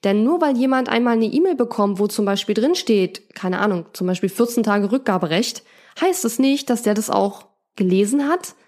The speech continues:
sich behalten hat, dass es ihn in dem Moment <laughs> überhaupt interessiert hat, ja.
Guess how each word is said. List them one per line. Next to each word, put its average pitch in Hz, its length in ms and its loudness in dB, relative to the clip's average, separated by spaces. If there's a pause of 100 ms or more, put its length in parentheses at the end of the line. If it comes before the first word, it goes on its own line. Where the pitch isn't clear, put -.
(640)
sich 208 280 0
behalten 208 580 0
hat, 320 320 -4 (240)
dass 196 160 0
es 214 100 0
ihn 226 140 0
in 220 120 2
dem 226 120 2
Moment 220 300 2
<laughs> - 0 -
überhaupt 226 420 -2
interessiert 233 680 0
hat, 320 260 -4 (120)
ja. 208 220 0